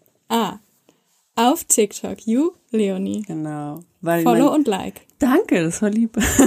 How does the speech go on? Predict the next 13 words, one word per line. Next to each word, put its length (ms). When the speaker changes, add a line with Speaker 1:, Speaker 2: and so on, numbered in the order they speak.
Speaker 2:
<laughs> 440
Weil 280
mein 280
erster 340
Name 240
ist 160
Jule 240
und 80
mein 120
zweiter 240
Name 280
Leonie 520
und, 240